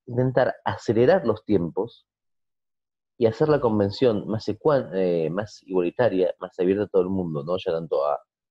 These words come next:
hombres, monjes, sino a todos los seres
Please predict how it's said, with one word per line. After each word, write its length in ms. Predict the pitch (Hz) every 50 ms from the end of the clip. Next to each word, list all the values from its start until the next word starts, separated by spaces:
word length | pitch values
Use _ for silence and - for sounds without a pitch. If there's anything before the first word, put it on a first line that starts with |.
| _ _
hombres, 500 | - 110 107 110 110 101 98 95 92 87
monjes, 720 | 98 101 104 98 92 - - - 85 78 - - - - - - - - - - - - _ _ _ _ _ _
sino 200 | - - 117 117
a 180 | - - 110 - _
todos 240 | - 170 170 151 113
los 160 | 92 92 -
seres 420 | - 87 87 - 180 190 _ _